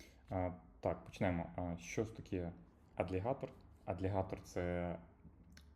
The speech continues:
агрегатор, е, рекламних креативів.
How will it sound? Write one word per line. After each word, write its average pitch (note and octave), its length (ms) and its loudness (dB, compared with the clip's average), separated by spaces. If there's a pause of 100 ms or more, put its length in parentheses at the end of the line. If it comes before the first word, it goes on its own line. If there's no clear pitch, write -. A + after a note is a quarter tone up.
(160)
агрегатор, F#2+ 600 4 (760)
е, F2 260 2
рекламних F2 400 2
креативів. B2 560 2